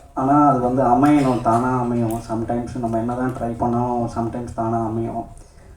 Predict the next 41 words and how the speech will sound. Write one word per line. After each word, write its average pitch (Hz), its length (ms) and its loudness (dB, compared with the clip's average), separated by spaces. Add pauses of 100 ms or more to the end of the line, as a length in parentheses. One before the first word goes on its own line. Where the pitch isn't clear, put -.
(220)
அப்படி 123 240 0
ஒரு - 160 2
டைம்ல 156 340 6
வந்து 143 460 6
ஸ்ரீதர் 147 320 4
சார் 131 220 0
தான் 127 160 2
இந்த 113 120 0
படத்துக்கு 113 400 -2
எனக்கு 110 360 -4
ரெஃபர் 127 320 -6
பண்ணாரு. 123 360 -4
திடீர்னு 127 380 -2
ஃபோன் 123 320 -2
பண்ணி, 120 200 -2
"இந்த 117 400 -4
மாதிரி 120 120 -8
ஸ்பாட்டுக்கு 123 440 -2
ஒர்க், - 300 -6 (320)
ஒர்க் - 360 -8
பண்ணோம் 110 380 -2
வாங்க" 113 260 -8
அப்படின்னு 107 280 -12
சொன்னாரு. 131 280 -14
நான், - 240 -10 (520)
"சரி, 113 220 -10
ஒர்க் 117 200 -4
பண்ண 165 180 4
போறோம்" 143 360 8
அப்படின்னு 131 160 0
சொல்லிட்டு 123 340 -6
தான் 139 180 2
நம்ம 117 200 0
போனோம். 120 360 2
அங்க 117 140 0
போனா 131 280 0
டோட்டலா 131 640 2
வேற 113 240 0
மாதிரி 131 240 0
இருந்தது. 113 680 -6 (360)
So, 113 440 -2